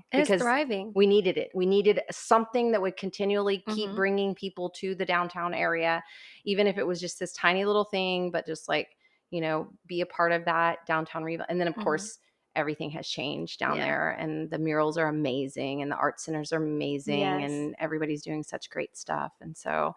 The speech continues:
Speaker 2: I'm thankful, mostly I'm thankful to the people that have been
Speaker 1: Mm-hmm.
Speaker 2: involved in that. And now if we get the Ritz, not when, not if,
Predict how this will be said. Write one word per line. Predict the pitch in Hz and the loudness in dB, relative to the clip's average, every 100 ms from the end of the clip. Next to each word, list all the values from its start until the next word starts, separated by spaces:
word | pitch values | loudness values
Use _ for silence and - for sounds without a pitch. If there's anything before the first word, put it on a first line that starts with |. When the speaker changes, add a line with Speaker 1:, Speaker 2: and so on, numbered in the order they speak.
| - - - | -8 -2 6
Speaker 2:
I'm | 165 165 | 8 8
thankful, | 165 160 165 151 - | 6 4 0 -2 4
mostly | 175 180 - - 123 | 6 6 4 -2 -2
I'm | 143 | -2
thankful | 135 143 147 - | -4 -6 -8 -8
to | 156 | -12
the | - | -12
people | - 151 - | -10 -10 -6
that | - - - | -4 -6 -4
have | 160 - | -4 -2
been | - - 147 | -4 -4 -6
Speaker 1:
Mm-hmm. | - 156 | -6 0
Speaker 2:
involved | - 135 - | 4 4 2
in | 135 | -4
that. | 127 - | -6 -4
And | 151 | 0
now | 151 170 160 147 | 6 8 8 4
if | - | 0
we | 151 | -6
get | 160 | -2
the | 147 | 4
Ritz, | 160 185 - - | 8 8 6 0
not | 170 - | 0 4
when, | 190 170 | 4 4
not | 180 185 | 4 6
if, | 165 | 6